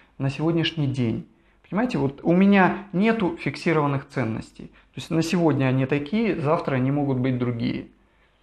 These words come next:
Понимаете, вот, это признак уже того, что вы приближаетесь сами к себе. Что вы, э, идете, э, так, как вам хорошо идти, то есть так, как вам счастливо, гармонично идти сейчас.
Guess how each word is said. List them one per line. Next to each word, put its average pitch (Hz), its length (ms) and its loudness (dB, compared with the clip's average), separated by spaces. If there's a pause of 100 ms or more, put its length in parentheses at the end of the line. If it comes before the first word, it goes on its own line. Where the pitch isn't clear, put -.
(180)
Понимаете, 175 320 -2
вот, 147 460 -2
это 180 220 -2
признак 180 520 -2
уже 147 420 0 (220)
того, 180 240 2
что - 180 -2
вы 147 160 0
приближаетесь 151 680 0
сами 139 360 -2
к 123 60 -10
себе. - 440 -6 (420)
Что - 220 -6
вы, 190 560 2
э, - 120 0 (100)
идете, 214 600 0
э, 139 800 0 (720)
так, 202 180 4
как 175 180 2
вам 165 420 4
хорошо 170 540 4
идти, 147 300 0
то 190 180 -4
есть 123 200 -4
так, 165 160 0
как 143 180 -4
вам 135 380 0
счастливо, 165 520 0
гармонично 135 840 0
идти 139 300 -8
сейчас. - 580 -6